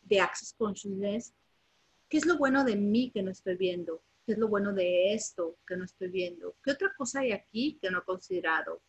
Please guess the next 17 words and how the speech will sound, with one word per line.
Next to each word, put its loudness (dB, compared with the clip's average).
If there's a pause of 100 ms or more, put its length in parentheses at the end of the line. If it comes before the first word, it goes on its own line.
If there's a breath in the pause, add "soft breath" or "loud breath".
(160)
Universo, 0 (180)
¿Me -2
muestras -4
algo 2
hermoso, -4
por -20
favor? -8
Universo, 4
¿me 2
puedes 2
enseñar 2
las 2
infinitas 0
posibilidades 0
que -20
están -4
aquí? -6